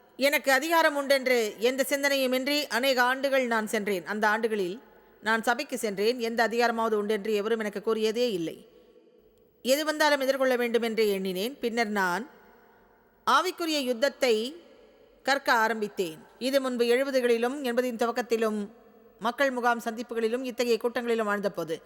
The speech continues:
அவை யாவும் மூன்று நான்கு மணி நேரம் நீடித்தது. அது முதல் காரியங்கள் சற்று மாறியுள்ளன. ஆயினும், ஆ, ஒரு வார கால முகாம் கூட்டம் நடத்துவது ஒன்றும் வழக்கத்துக்கு புறம்பானதல்ல. தினம் இருமுறை, ஒவ்வொரு தினமும் குறைந்தது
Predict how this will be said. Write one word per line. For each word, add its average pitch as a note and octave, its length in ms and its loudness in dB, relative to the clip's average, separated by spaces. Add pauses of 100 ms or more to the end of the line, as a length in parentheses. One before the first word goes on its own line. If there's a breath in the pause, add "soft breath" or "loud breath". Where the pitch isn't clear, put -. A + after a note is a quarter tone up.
அவை A3+ 200 0
யாவும் B3+ 280 2
மூன்று D4 240 -6
நான்கு A#3+ 300 0
மணி G#3+ 140 -4
நேரம் A#3 280 -4
நீடித்தது. E3+ 400 -8 (240)
அது B3 220 4
முதல் C#4 300 0
காரியங்கள் C#4+ 460 0
சற்று B3 240 -4
மாறியுள்ளன. G#3+ 520 -2
ஆயினும், F#3+ 440 -4 (260)
ஆ, G3 320 2 (260)
ஒரு C4 200 2
வார C4 260 2
கால A#3+ 260 2
முகாம் A3 360 -2
கூட்டம் F3+ 540 -8
நடத்துவது B3 460 4
ஒன்றும் A3+ 300 2
வழக்கத்துக்கு A#3+ 440 0
புறம்பானதல்ல. F#3 680 0
தினம் A3 300 -2
இருமுறை, A3+ 380 0
ஒவ்வொரு A3+ 280 0
தினமும் C4 260 -4
குறைந்தது A#3 680 0